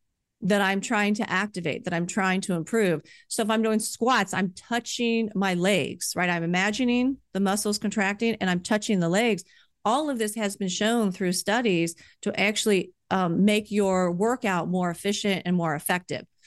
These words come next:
So there's all kinds of things you can do, um, to help yourself achieve different goals, no matter what it is,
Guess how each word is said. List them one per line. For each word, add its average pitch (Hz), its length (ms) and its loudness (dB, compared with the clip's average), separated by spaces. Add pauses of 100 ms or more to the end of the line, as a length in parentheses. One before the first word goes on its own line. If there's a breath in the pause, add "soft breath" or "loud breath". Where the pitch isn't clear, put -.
(320 soft breath)
So - 160 -2
there's 226 180 2
all 285 200 0
kinds 247 260 -2
of 220 80 -6
things 202 260 -2
you 196 80 -2
can 185 160 -2
do, 180 460 2 (520 soft breath)
um, 180 380 0
to 202 140 0
help 202 260 -2 (100)
yourself 190 380 -2
achieve 208 600 0 (300)
different 202 340 0
goals, 208 540 2
no 202 100 2
matter 196 240 2
what 175 440 0
it 233 100 2
is, 285 380 0